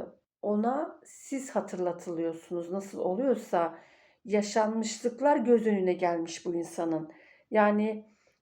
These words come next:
uzun süreden beri eğer görüşmüyorsanız canlarım benim, bu beş altı aylık bir süreç olabilir, daha da fazlası olabilir.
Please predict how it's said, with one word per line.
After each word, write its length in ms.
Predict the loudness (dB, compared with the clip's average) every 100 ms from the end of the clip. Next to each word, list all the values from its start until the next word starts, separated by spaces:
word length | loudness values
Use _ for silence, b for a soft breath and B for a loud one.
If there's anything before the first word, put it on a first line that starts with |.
| _ _ _ _ -8
uzun 300 | -4 0 0
süreden 560 | 0 2 4 6 4 4
beri 120 | 6
eğer 280 | 6 6 4
görüşmüyorsanız 1000 | 2 0 -2 -2 -2 0 -2 -2 -4 2
canlarım 520 | 4 4 2 2 2
benim, 300 | 0 0 0
bu 260 | 2 2
beş 200 | 0 0
altı 320 | -2 -2 0 0
aylık 320 | 0 -4 -10
bir 60 |
süreç 400 | -14 -8 -6 -4
olabilir, 560 | -2 -2 -2 -2 -2 -4 B B B
daha 220 | -6 -2
da 80 | -2
fazlası 520 | 2 0 0 -4 -2
olabilir. 560 | 0 2 2 2 2